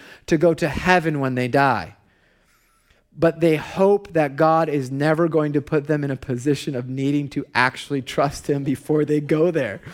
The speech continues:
Obviously, Dallas Willard. So, <clears throat> to believe as we define this word, uh, I don't even need to, yeah, okay. So to believe is, <laughs> I thought that was funny.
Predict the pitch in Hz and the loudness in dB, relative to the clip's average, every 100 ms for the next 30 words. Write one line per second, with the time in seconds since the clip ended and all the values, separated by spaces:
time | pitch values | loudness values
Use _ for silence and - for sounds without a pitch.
0 | - - - - - - - - - - | -20 -20 -20 -20 -20 -20 -20 -20 -20 -8
1 | - 208 240 214 196 196 180 160 156 156 | 2 2 4 0 0 0 2 2 2 0
2 | 160 147 120 - - - 262 202 - - | 0 0 -2 -12 -14 0 2 2 0 -2
3 | 180 107 - - - _ - - - - | -2 -10 -20 -20 -20 _ -20 -20 -6 2
4 | 254 208 226 220 302 339 254 214 254 - | 4 4 4 4 4 4 6 4 2 -2
5 | - _ _ - _ _ _ 180 190 185 | -20 _ _ -20 _ _ _ 2 4 4
6 | 208 190 - 220 214 202 - 185 175 190 | 2 2 4 4 4 2 2 4 4 2
7 | - - - - - - _ _ _ _ | -2 -14 -14 -14 -16 -20 _ _ _ _
8 | _ _ _ - 160 165 - _ _ - | _ _ _ -16 -14 -14 -16 _ _ 2
9 | 214 262 254 220 208 170 - 170 117 175 | 4 4 2 2 2 0 2 0 2 2
10 | 156 208 190 202 226 294 320 240 - - | 4 2 2 2 4 4 2 2 -2 -12
11 | - 247 214 240 240 311 214 - 143 - | -2 2 2 0 0 2 2 -2 -4 -12
12 | - - - 196 196 175 135 104 110 107 | -20 -20 -2 0 2 0 -2 -6 -10 -12
13 | 117 | -14